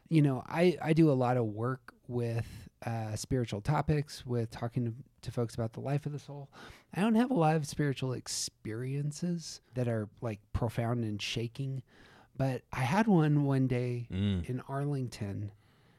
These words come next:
Speaker 1: walking through it. I had gone on a run, and I think the guards were not happy that I was sweaty walking through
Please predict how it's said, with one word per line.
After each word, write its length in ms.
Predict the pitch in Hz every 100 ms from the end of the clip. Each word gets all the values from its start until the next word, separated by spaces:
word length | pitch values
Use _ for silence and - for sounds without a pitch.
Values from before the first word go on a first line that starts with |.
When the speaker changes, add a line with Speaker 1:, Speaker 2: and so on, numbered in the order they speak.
| _ _ -
Speaker 1:
walking 400 | 127 131 - 127
through 200 | 127 127
it. 60 | -
I 100 | 123
had 120 | 127
gone 280 | 131 147 165
on 160 | 147
a 60 | 120
run, 560 | 107 113 117 110 113 -
and 100 | 127
I 60 | 127
think 200 | 170 156
the 80 |
guards 360 | 131 123 120 113
were 120 | 117
not 260 | 113 120 110
happy 300 | 104 113 110
that 160 | 107 107
I 100 | 110
was 140 | 104
sweaty 340 | - 117 107 101
walking 380 | 107 110 123
through 320 | 104 107 104